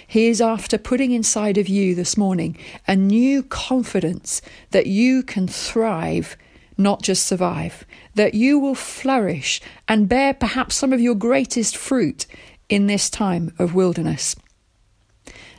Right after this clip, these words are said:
As I was reflecting on this thought that I felt God give me to encourage you with,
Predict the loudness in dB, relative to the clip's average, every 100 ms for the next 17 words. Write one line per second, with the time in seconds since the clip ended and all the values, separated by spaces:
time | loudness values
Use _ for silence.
0 | 0 2 4 2 0 0 0 2 0 2
1 | 0 2 0 0 0 2 0 0 -2 -2
2 | -4 0 0 0 _ -2 2 0 2 0
3 | 0 -2 -2 0 -2 0 0 0 0 0
4 | 0 0 -2